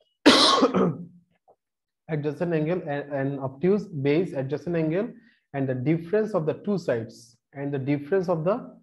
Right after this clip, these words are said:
two sides are given। এই সেভেন নাম্বারটা বাকি না?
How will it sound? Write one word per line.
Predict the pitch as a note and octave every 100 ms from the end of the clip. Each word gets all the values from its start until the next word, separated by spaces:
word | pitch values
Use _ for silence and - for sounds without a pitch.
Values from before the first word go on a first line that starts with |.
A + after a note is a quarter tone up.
| _ _ _ _ _ _ _ _ -
two | F#3+ F3+
sides | F3 G3+ G#3
are | C#3+ C3+
given। | C#3+ C#3 A#2 - C#3+
এই | C#3
সেভেন | D#3 D#3+
নাম্বারটা | E3+ E3+ E3+ D3
বাকি | C3+
না? | C3